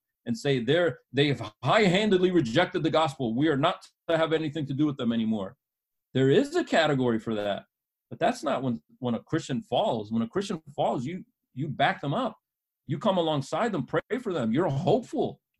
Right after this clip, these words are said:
for them. Not every sin leads to death. Verse seventeen, now it makes sense to me.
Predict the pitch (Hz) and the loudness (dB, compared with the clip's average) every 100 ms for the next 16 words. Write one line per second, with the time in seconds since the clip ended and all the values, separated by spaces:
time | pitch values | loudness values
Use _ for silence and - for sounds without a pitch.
0 | _ _ 131 110 95 82 _ _ _ _ | _ _ -4 -2 -4 -8 _ _ _ _
1 | _ _ _ _ _ 104 151 - 196 202 | _ _ _ _ _ -2 0 0 0 0
2 | 220 - 180 180 151 160 151 160 143 196 | -2 -2 -4 -2 0 0 -2 -4 0 0
3 | 135 123 139 - 156 160 139 220 143 110 | -2 -2 -2 -2 -4 -4 -2 -2 0 0
4 | 120 135 151 139 190 220 - 104 | 0 -2 -6 -6 -6 -4 -8 -10